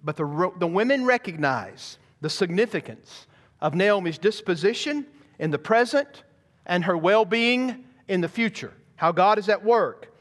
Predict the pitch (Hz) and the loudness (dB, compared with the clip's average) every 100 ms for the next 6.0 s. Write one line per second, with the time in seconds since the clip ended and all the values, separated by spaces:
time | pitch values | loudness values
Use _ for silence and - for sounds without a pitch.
0 | _ _ _ - 175 185 202 - 233 233 | _ _ _ -6 2 2 2 2 0 0
1 | 196 - 220 220 214 180 156 214 214 185 | -8 -2 2 2 0 -4 -2 2 2 2
2 | 185 208 185 - 196 196 170 - 175 170 | 2 2 2 0 2 4 2 0 -4 0
3 | 196 240 - 156 127 117 - _ _ _ | 2 0 -2 -4 -4 -6 -12 _ _ _
4 | _ - 190 240 240 214 226 269 - 156 | _ 2 4 4 2 2 2 2 2 0
5 | 120 - - - 180 170 127 - - - | 0 -6 -18 -8 2 4 4 -2 -16 -18